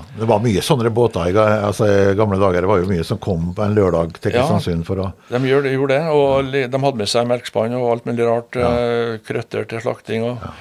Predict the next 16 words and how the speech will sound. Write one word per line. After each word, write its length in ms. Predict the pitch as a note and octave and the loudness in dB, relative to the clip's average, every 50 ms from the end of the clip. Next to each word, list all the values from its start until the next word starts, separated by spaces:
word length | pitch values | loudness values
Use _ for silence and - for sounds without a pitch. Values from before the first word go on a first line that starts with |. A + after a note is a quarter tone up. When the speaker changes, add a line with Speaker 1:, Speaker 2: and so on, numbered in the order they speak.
| - - - - - - | -20 -20 -20 -18 -8 -2
Speaker 2:
og 320 | - B2 C3 C#3+ D3+ D3 C3 | 2 4 6 6 6 6 6
avgangen 300 | A#2+ A2+ A2+ A#2 B2 B2+ - | 4 2 2 0 -2 -4 -2
fra 180 | B2 B2+ B2 | 0 0 0
ytre 560 | B2+ C#3+ - - - G#2 A2+ A#2 A#2 A#2 A#2 | -2 -4 -8 -4 -2 0 2 2 2 0 -2
til 120 | - A#2 - | -4 -6 -8
ytre 300 | C3 C#3 C3+ - G#2+ G#2 | -8 -10 -10 -8 -8 -8
Svanvikrute, 460 | - - C#3+ C#3 C#3+ C3 C#3 C#3 C3+ | -6 -4 -4 -4 -4 -4 -6 -8 -4
den 220 | C#3+ D#3 C#3 C3 B2+ | -4 -4 -4 -4 -4
startet 300 | - - C#3+ - - A#2 | -2 -4 -2 -2 -2 -2
enda 180 | C3 C3 A2+ G2+ | -2 -2 -2 -2
tidligere, 440 | - B2 B2 A2 F2+ F2+ - G2 - | -2 -2 -2 0 2 2 0 0 -2
for 120 | - C#3+ | -4 -4
de 60 | B2+ A#2+ | -2 -2
hadde 240 | A#2 B2 B2 B2 | -2 -4 -4 -6
femten 420 | A#2 - - D3 D#3 C#3 - C3+ C3+ | -8 -4 -6 -6 -6 -6 -10 -10 -8
stopp 320 | - - C#3 - - - | -4 -4 -4 -4 -4 -12